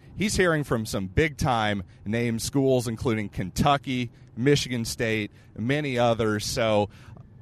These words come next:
unfortunately, I'm starting to feel a little bit worried about Trevin Brazile. Hopefully, Missouri can keep him in the fold.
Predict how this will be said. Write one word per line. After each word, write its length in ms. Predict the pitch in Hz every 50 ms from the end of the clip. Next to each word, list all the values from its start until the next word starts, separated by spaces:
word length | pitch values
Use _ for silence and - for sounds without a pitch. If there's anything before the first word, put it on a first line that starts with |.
| - -
unfortunately, 640 | 117 123 - 151 202 247 - - 240 220 165 147
I'm 120 | 143 131 120
starting 300 | - - 185 202 165 143
to 60 | -
feel 180 | - 175 160
a 40 | 156
little 260 | 147 135 151 156 143
bit 180 | 135 139 135 123
worried 320 | 120 127 123 120 120 107
about 240 | 104 107 107 104 101
Trevin 400 | - - 120 107 101 98 101 95
Brazile. 500 | 87 104 98 92 113 117 104 80 82 - -
Hopefully, 360 | 127 139 - - 170 156 143
Missouri 400 | 135 131 120 120 139 135 135 131
can 200 | - - 107 107
keep 280 | - - 120 117 -
him 140 | 139 117 110
in 60 | 98
the 80 | 87 85
fold. 460 | - - 135 131 131 131 131 123 110